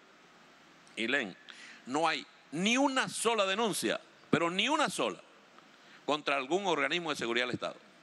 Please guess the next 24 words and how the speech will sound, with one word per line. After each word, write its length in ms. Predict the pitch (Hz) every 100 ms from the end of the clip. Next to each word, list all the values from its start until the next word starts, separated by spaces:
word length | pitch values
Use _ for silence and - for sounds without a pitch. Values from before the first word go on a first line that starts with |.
| - - - - - - - - -
por 120 | 123
lo 80 | 127
que 80 | 127
ocurrió 280 | 117 117 123
aquí 140 | 139
el 80 | 123
veintiocho, 640 | 123 - 120 143 - 147 -
ve-, 180 | 117 -
el 120 | 117
veintinueve 440 | 113 113 117 139
y 40 | 127
treinta 360 | 120 120 117
de, 200 | 117 95 - - - - - - - - - - - - - - - 107
de, 480 | 110 98 90 82 - - - - - - - - -
de 100 | 226
julio. 320 | 127 98 80 - - - - - - - - - - - - - - -
Ni 180 | 147 226
una 180 | 277 254
sola 320 | 214 143 95 - - - - - - - -
hay. 240 | 113 85 - - - - - - - 95
Los 140 | 110
culpables 500 | 107 92 101 131 165
están 240 | 110 90 95
detenidos 480 | 98 107 160 196